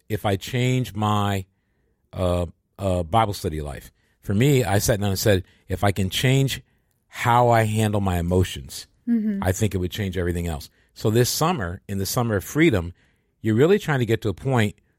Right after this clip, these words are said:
Speaker 1: where you can break free of something. That's what we want to guide you to. And when you look on the, uh, Deep Spirituality site,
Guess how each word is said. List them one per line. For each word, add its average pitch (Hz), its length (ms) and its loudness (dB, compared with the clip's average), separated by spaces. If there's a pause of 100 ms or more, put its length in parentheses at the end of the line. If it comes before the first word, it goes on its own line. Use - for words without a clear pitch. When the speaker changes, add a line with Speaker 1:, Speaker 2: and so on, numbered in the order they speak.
(140)
Speaker 1:
where 104 120 -4
you 117 140 -2
can 98 180 -8
break 120 600 -2 (140)
free 123 580 -4 (600)
of 98 120 -4
something. - 420 -14
That's 117 200 -6
what 147 60 -8
we 135 120 -6
want 139 160 -4
to 123 40 -4
guide 117 340 0
you 113 60 -12
to. 117 380 -2 (260)
And 95 140 -6
when 98 100 -6
you 110 100 0
look 127 180 -2
on 117 240 -2
the, 98 300 -4 (420)
uh, 92 440 -4 (460)
Deep 123 180 -4
Spirituality 113 520 -2
site, 120 400 0